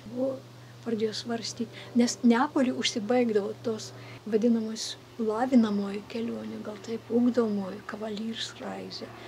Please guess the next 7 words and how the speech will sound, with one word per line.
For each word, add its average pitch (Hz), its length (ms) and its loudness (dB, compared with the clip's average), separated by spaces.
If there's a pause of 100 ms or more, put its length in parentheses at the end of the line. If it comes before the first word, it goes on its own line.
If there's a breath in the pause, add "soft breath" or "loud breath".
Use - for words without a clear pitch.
Septynioliktam 240 760 2
amžiuje 214 460 0
jau 208 120 0
važiavo, 208 520 -4
ten 202 180 -2
britai 240 360 4
pradėjo, 202 560 -6